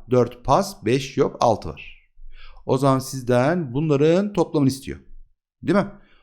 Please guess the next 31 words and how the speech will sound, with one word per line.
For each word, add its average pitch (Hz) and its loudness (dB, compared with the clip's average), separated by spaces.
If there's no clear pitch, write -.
O 123 -2
zaman 139 2
ne 151 -2
yapalım? 147 -2
Şunla 147 -2
şu, 151 -4
şunla 147 -4
şu 143 -6
birbirini 143 -2
götürsün. 147 -4
Şu - -6
ikisinden 147 -2
de 143 -2
kaç 160 -4
gelsin? 120 -2
Beş - 2
gelsin. - -10
O 113 4
zaman 139 2
ilk 139 -10
sorumuzun 143 -4
cevabı 143 2
için 139 -6
ne 156 -4
diyelim? 143 -2
Cevap 110 -2
beştir 127 -2
diyelim. 123 0
Oldu? 160 0
Peki 139 0
bakalım. 120 2